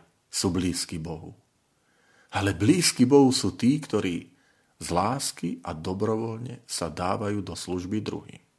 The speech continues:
A toto je hlboké, nádherné gesto, ktoré Ježiš robí. A teraz dôjde tá reakcia.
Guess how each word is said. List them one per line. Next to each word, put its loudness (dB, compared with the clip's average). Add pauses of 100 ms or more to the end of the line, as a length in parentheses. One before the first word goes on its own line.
(1400)
A -20
toto -6
je -2 (240)
hlboké, 4
nádherné 0
gesto, -4
ktoré -6
Ježiš -8
robí. -4 (540)
A 0
teraz 8
dôjde 8
tá 4
reakcia. 0